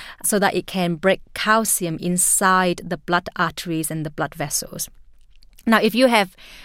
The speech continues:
ever seen the machine that breaks kidney stones, you will probably understand why many people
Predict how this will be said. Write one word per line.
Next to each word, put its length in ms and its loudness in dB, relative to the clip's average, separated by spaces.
ever 180 2
seen 460 6
the 80 4
machine 540 2
that 200 0
breaks 280 0
kidney 300 -2
stones, 600 2
you 160 2
will 80 2
probably 300 0
understand 500 0
why 260 4
many 280 2
people 640 2